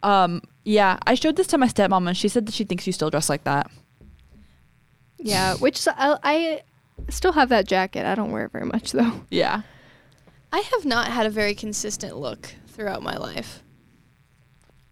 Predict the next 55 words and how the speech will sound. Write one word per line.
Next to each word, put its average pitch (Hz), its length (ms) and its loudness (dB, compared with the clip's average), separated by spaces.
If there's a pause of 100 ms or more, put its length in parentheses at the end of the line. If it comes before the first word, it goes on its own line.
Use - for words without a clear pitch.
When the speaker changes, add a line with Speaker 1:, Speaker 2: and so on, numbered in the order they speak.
(140)
Speaker 1:
Hmm. 226 200 -14 (680)
I 277 80 -4
don't, 523 240 -2
I 302 100 -2
don't 466 160 -6
think 233 160 -4
I 196 100 2
have 196 240 -2
either. 190 300 -2 (320)
The 277 100 -4
thing 330 220 -2
is, 302 280 0 (280)
my 220 280 2
fashion 202 460 0
for 226 140 0
a 208 60 2
while 185 200 4
just 190 180 -4
consisted 196 500 0
of, 202 180 2
like, 185 240 0 (440)
skinny 233 380 0
jeans 262 420 2
and 202 100 0
a 180 40 0
sh-, - 180 -6
and 180 80 -2
a 175 60 -2
tucked - 280 -4
in 151 100 -2
shirt. - 320 -8 (140)
That 190 140 4
was, 214 180 4
that 196 220 2
was, 208 220 2
<sighs> - 40 -20
I - 220 -12 (160)
actually 226 260 -2
Speaker 2:
Oh, 240 40 4
Speaker 1:
didn't 214 180 4
Speaker 2:
no. 202 220 2
I 220 160 0
used 262 320 -4
to 240 140 -2
do 208 280 -6
that, 180 280 -6 (160)
too. - 100 -4 (120)
Speaker 3:
Haute 185 200 -4
couture. 202 480 0
Speaker 2:
Tuck 208 220 0
in 202 100 -2
a 196 80 -2
shirt 196 300 -6
for - 360 -14
my 196 260 -8